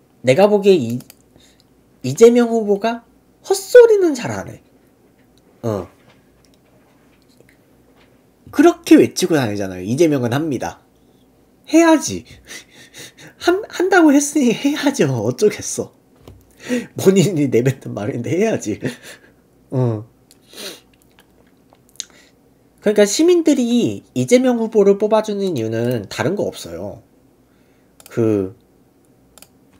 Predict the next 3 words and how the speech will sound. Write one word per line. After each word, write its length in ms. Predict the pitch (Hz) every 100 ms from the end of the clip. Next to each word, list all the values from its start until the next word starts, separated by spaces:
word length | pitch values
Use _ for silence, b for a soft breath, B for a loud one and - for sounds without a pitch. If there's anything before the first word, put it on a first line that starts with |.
| b b b
한 260 | - - 508
대잖아. 520 | 523 381 247 123 - _ _ _ _ _ _ _ _ - _ _ _ _ _ _ _
어. 320 | 123 104 92